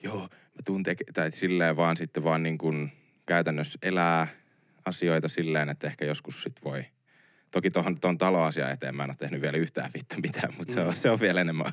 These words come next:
Speaker 1: <laughs> oikeastaan siellä ajattelutasolla, mutta joka tapauksessa, ei, en mä
Speaker 2: Niin.
Speaker 1: tiedä, mitä mä oikein haen tolla. Mut siis silleen, että ei liikaa, että elää tässä hetkessä, e-, elä,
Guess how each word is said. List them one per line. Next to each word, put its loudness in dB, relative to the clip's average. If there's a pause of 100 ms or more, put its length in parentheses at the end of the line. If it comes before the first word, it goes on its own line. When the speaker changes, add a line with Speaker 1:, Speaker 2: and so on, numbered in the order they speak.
Speaker 1:
<laughs> -2
oikeastaan 0
siellä -4
ajattelutasolla, -8
mutta -12 (640)
joka 4
tapauksessa, -6 (100)
ei, -14
en -18
mä -12
Speaker 2:
Niin. -2
Speaker 1:
tiedä, -10
mitä 0
mä 2
oikein -2
haen 0
tolla. -8 (120)
Mut -12
siis -6
silleen, 0
että -4
ei 2
liikaa, 0 (720)
että -8
elää 2
tässä -4
hetkessä, -6 (200)
e-, -6 (140)
elä, 4